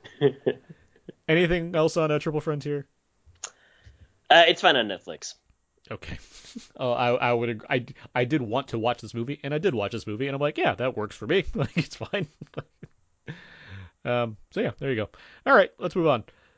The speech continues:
Speaker 2: Uh, let's move on to get to, get some Out Now feedback.
Speaker 1: Feedback, feedback.
Speaker 2: This is where we go over the various questions and answers on our Facebook page, facebook dot com slash out now podcast. We go over a number of questions that we ask the listeners,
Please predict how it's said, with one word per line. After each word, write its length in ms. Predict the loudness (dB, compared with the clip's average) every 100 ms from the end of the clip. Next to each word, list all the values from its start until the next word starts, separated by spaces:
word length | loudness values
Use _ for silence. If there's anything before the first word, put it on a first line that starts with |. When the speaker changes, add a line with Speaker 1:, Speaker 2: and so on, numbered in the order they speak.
| _ -4
Speaker 2:
Uh, 800 | 0 0 0 0 0 0 -2
let's 180 | -2 -4
move 140 | -4 -4
on 140 | -4
to 80 | -4
get 100 | -6
to, 140 | -8 -8
get 120 | -8 -6
some 120 | -6
Out 140 | -6
Now 140 | -4 -4
feedback. 640 | -4 -6 -8 -8 -10 -12 -4
Speaker 1:
Feedback, 600 | -2 -2 -8 _ -14 -12
feedback. 880 | -10 -10 -10 -10 -12 -10 -8 -8 -10 -12 _ _ -18 -12
Speaker 2:
This 80 | -8
is 40 |
where 80 | -4
we 40 |
go 60 | -4
over 80 | -4
the 40 |
various 220 | -2 0
questions 320 | -2 -6 -8 -8
and 80 |
answers 220 | -8 -6 -8
on 60 |
our 60 | -6
Facebook 300 | -6 -6 -2
page, 260 | 0 0
facebook 160 | -4 -6
dot 100 | -6
com 120 | -8
slash 140 | -8 -6
out 80 | -4
now 100 | -2
podcast. 540 | 0 0 0 -2 -2
We 80 | -4
go 80 | -6
over 80 | -6
a 20 |
number 160 | -6 -6
of 60 |
questions 300 | -4 -6 -6
that 80 | -6
we 120 | -4
ask 160 | -4 -4
the 60 | -4
listeners, 400 | -6 -4 -8